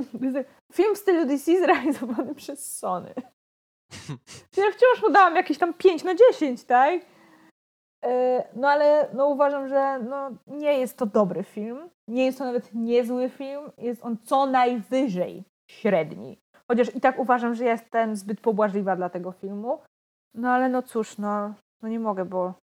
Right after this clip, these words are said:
Speaker 1: bo Loki i się trochę... No oczywiście, że ja już, to już była druga śmierć Lokiego rzekoma. O, ja za-, drugi raz się na tym złapałam i wyłam jak dziecko.
Speaker 2: Znaczy, y, mi się podobało w tym filmie, zacznę od pozytywów, y, przede wszystkim rozbudowanie Lokiego jako postaci.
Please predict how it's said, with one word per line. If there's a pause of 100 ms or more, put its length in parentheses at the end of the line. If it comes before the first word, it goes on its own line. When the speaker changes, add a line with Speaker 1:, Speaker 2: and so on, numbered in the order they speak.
Speaker 1:
bo
Loki
i
się
trochę...
No
oczywiście,
że
ja (100)
już, (380)
to
już
była
druga
śmierć
Lokiego
rzekoma.
O,
ja
za-, (180)
drugi
raz
się
na
tym
złapałam
i
wyłam
jak
dziecko. (440)
Speaker 2:
Znaczy, (340)
y,
mi
się
podobało
w
tym
filmie,
zacznę
od (200)
pozytywów, (240)
y, (260)
przede
wszystkim
rozbudowanie
Lokiego
jako
postaci.